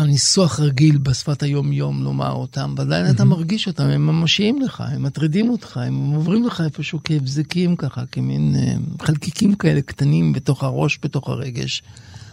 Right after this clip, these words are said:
Speaker 1: הגדולה שמשורר כמוה, משוררת כמוה, זה שנותנת איזה ביטוי. ואתה יודע, השפה שלה מאוד יומיומית, אה, ומצד
Speaker 2: כן.
Speaker 1: שני, היא משווה את הכל למשהו כזה מיתולוגי, אינסופי כזה. והאהוב הוא כמו האב,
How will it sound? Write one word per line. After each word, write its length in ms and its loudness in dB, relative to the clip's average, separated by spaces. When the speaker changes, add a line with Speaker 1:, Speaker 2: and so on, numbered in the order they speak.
Speaker 1:
הגדולה 400 -2
שמשורר 760 2
כמוה, 420 2
משוררת 420 0
כמוה, 380 0
זה 60 -4
שנותנת 480 -2
איזה 180 -2
ביטוי. 460 -4
ואתה 200 4
יודע, 120 6
השפה 300 0
שלה 140 2
מאוד 260 4
יומיומית, 800 2
אה, 60 -2
ומצד 640 4
Speaker 2:
כן. 40 -2
Speaker 1:
שני, 260 0
היא 220 -2
משווה 340 -2
את 100 -2
הכל 320 0
למשהו 560 -4
כזה 200 -2
מיתולוגי, 640 0
אינסופי 560 -2
כזה. 300 -4
והאהוב 640 4
הוא 140 -2
כמו 340 0
האב, 800 0